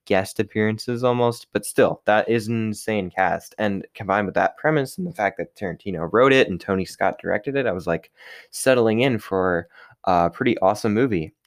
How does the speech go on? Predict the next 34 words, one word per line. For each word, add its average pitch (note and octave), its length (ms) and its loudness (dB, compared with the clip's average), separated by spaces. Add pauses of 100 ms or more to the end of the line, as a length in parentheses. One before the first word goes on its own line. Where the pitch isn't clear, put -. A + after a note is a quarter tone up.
And E3 120 -4
you A#3+ 80 -2
know E4+ 140 0
what? F4+ 260 2 (480)
I A#3+ 100 0
got F#3+ 220 4
one. E2+ 240 -4 (180)
This A3 120 0
is G#3 140 0
a E3+ 80 2
really D#3+ 260 4
good C#3+ 180 0
movie, G2 440 -6
and A#2 180 2
I C#3 100 4
think C#3+ 300 -4
pretty B2 220 0
underrated. F2+ 600 0 (120)
Not B2+ 180 0
a E3 60 2
lot D#3+ 100 4
of C#3+ 80 2
people, B2 240 0
I G#2 120 4
feel, F2 180 -2
have D2+ 100 -12
heard C#3+ 260 -6
of C3 60 -8
this. B2+ 340 -6 (380)
Uh, E2+ 500 0
it's - 240 -2
not A2 320 2
very G2+ 240 2
famous, A2 680 0